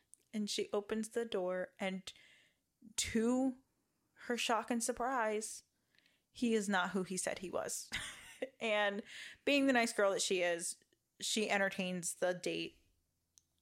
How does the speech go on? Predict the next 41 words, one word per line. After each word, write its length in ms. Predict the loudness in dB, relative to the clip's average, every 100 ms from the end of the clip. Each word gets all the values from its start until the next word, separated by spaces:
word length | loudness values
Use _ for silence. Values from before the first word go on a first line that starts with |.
| _ _
She 340 | -6 -4 -6
just 200 | -4 -6
kind 220 | -4 -2 -2
of 180 | -4 -6 -18 -20 -16 2
goes 240 | 2 4
along 280 | 2 2 0
with 180 | -2 -2
it, 140 | 0
and 80 | 0
they 120 | 0
end 100 | 0
up 80 | 0
going 200 | 0 0
to 60 | -4
the 100 | -6
fair. 340 | -4 -4 -4 -10 _ _ _ _ _ _ _ -18 -16 -4
And 380 | 0 2 0 -4 -12 -16 -16 -2
while 140 | 2 4
they're 120 | 4
at 60 | 2
the 60 | 2
fair, 520 | 4 6 4 2 -2 -18 _ _
they're 120 | -2
talking, 600 | 0 2 2 2 0 0 -4 -4
they're 100 | -2
having 240 | 0 0
a 60 | 0
conversation. 760 | 0 0 0 0 0 0 -2 -6 -18 -4
How 220 | 2 4
it 100 | 4 4
comes 200 | 4 4
up 120 | 4
in 80 | 4
conversation, 760 | 4 4 4 2 4 2 2 -2 0
no 220 | 4 6
one 200 | 6 6
knows, 360 | 6 6 4 2
but 220 | 0 4
her 140 | 4
dead 300 | 6 6 6
mom 400 | 4 4 2 -2